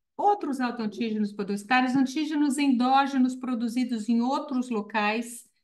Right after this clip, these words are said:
que vão se depositar lá, antígenos exógenos, eh, reações de toxicidade a drogas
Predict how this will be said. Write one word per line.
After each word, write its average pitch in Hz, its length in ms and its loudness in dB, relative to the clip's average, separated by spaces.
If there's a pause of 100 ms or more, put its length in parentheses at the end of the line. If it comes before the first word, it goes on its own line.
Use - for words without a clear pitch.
(180)
que 233 80 -2
vão 220 160 0
se 220 120 -6
depositar 202 560 -2
lá, 226 460 0 (140)
antígenos 294 680 4
exógenos, 254 1120 4 (500)
eh, 226 520 2
reações 269 460 2
de 254 140 2
toxicidade 262 1120 2
a 208 80 2
drogas 226 760 0